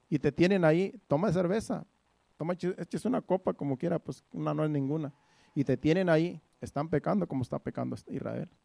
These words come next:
y les viene juicio. ¿Por qué? Porque saben bien que los cristianos no debemos de tomar. Y si te están ofreciendo para que tomes, están dejándose usar por el enemigo. Y Dios puede traerles juicio,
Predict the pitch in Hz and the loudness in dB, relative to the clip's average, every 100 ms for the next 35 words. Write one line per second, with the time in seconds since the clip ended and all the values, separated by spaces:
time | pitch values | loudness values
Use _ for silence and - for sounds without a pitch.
0 | _ - 127 117 135 143 180 - 180 - | _ -4 -2 0 -2 -2 -2 -4 -12 -18
1 | _ _ _ 135 123 160 208 - _ _ | _ _ _ -2 0 0 -2 -4 _ _
2 | _ _ _ - 143 143 143 165 165 160 | _ _ _ 4 4 4 4 4 6 4
3 | 175 160 147 - _ _ _ 156 139 - | 4 4 0 -8 _ _ _ -2 0 -2
4 | 135 127 156 147 143 139 139 135 120 117 | -6 -4 -4 -2 0 2 2 0 -4 -4
5 | 131 175 - _ _ _ _ _ _ 151 | -4 -6 -10 _ _ _ _ _ _ -4
6 | 143 139 135 160 170 151 131 160 165 143 | -2 -2 2 4 4 4 4 2 2 2
7 | 143 131 - 180 180 160 - _ _ _ | 2 0 0 0 2 -2 -6 _ _ _
8 | - 113 151 156 - - - 143 127 139 | -6 -4 0 0 -2 -12 -8 -4 -2 -2
9 | 123 110 131 - 123 117 120 147 147 139 | -2 -4 -6 -4 -4 -2 -2 0 -2 -6
10 | _ _ _ _ _ - 127 156 196 - | _ _ _ _ _ -2 2 2 2 4
11 | 147 135 139 131 - 175 - | 4 6 4 4 2 0 -2